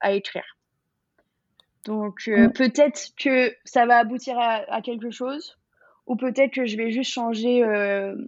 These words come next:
Speaker 1: et me consacrer à un autre projet. Enfin, une fois que j'aurai fini, peut-être je vais pas l'en-, l'auto-éditer, je vais me consacrer à un autre projet si je vois que, que ça tient pas au niveau du, des rebondissements, et cetera. Mais au moins, je me suis prouvé que j'arrivais à finir un roman.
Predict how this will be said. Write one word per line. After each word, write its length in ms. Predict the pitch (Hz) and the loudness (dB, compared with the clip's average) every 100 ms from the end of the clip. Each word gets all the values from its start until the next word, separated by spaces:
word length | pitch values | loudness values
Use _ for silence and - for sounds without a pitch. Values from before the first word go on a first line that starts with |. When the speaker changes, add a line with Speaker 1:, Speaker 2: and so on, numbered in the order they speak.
| - | -8
Speaker 1:
et 100 | - | -4
me 140 | 240 233 | -2 -2
consacrer 480 | 240 233 220 - | -6 -4 -4 -2
à 80 | 226 | -2
un 100 | 220 | -2
autre 140 | 233 - | -4 -6
projet. 460 | - 240 233 254 247 | -6 -4 -2 -4 -4
Enfin, 500 | 208 - - 233 226 | -6 -10 -6 -2 -2
une 120 | 240 233 | -2 -2
fois 100 | 254 | 0
que 60 | |
j'aurai 180 | 240 233 | 0 -4
fini, 240 | - 247 262 | -4 -6 -4
peut-être 240 | 233 233 | -4 -4
je 100 | 220 | -4
vais 60 | 202 | -4
pas 120 | 220 | -2
l'en-, 140 | 214 214 | -2 -4
l'auto-éditer, 800 | 214 226 220 208 185 196 240 240 | -4 -6 -4 -4 -4 -8 -6 -4
je 120 | 208 | -6
vais 40 | |
me 60 | 202 | -10
consacrer 360 | - 208 196 208 | -8 -6 -6 -4
à 20 | |
un 60 | 208 | -6
autre 140 | 208 | -6
projet 320 | - 208 233 | -4 -2 -4
si 200 | 226 214 | -8 -14
je 120 | 202 | -14
vois 200 | 202 220 214 | -8 -8 -8
que, 220 | 208 185 196 _ - - _ _ _ _ - | -8 -8 -10 _ -20 -20 _ _ _ _ -4
que 100 | 233 | 0
ça 160 | 247 | 0
tient 200 | 240 240 | 0 0
pas 140 | 226 254 | 2 2
au 80 | 247 | 2
niveau 320 | 240 214 226 | 0 0 -2
du, 220 | 208 220 | -2 -2
des 120 | 196 | 0
rebondissements, 800 | 226 226 208 220 214 226 240 226 | 0 -2 -4 -2 -2 -4 -6 -4
et 80 | 220 | -6
cetera. 540 | - 208 - 196 175 - - | -6 -8 -4 -6 -6 -10 -4
Mais 100 | 233 | 0
au 80 | 247 | 2
moins, 140 | 277 | 2
je 100 | 285 | 2
me 40 | 269 | 0
suis 140 | 254 | -2
prouvé 360 | 220 254 240 269 | -4 -2 0 0
que 120 | 262 | 0
j'arrivais 320 | 208 208 214 | 0 0 0
à 120 | 220 | -2
finir 280 | 214 226 220 | -2 -6 -6
un 100 | 202 | -6
roman. 460 | 185 214 214 240 | -4 -4 -4 -8